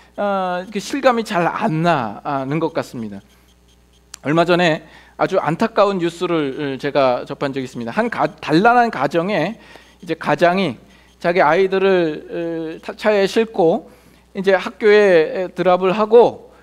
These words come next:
그리고 자기는 이제 직장에 출근을 한 겁니다. 아, 출근을 하고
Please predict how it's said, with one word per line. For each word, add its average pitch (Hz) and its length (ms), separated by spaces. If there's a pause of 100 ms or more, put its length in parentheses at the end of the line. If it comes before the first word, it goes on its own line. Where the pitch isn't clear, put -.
그리고 214 260
자기는 175 360
이제 156 180
직장에 165 580
출근을 170 440
한 202 160
겁니다. 127 600
아, 139 120
출근을 208 480
하고 202 480